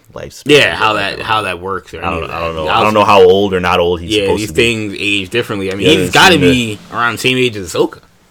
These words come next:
Speaker 2: in theory. You know, maybe a little younger, but still around the same age, probably.
Speaker 1: You think what? Why? Why you think that?
Speaker 2: Well,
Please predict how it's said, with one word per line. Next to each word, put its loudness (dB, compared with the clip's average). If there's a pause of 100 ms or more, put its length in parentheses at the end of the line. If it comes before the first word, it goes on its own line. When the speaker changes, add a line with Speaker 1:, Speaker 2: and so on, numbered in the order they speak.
(580)
Speaker 2:
in -12
theory. -4 (220)
You -10
know, -8
maybe -4
a -2
little -2
younger, -8
but -16
still -4
around -10
the -20
same -12
age, -10
probably. -18
Speaker 1:
You -14
think -16 (120)
what? -6 (240)
Why? -2
Why -2
you -4
think -10
that? -8 (480)
Speaker 2:
Well, -6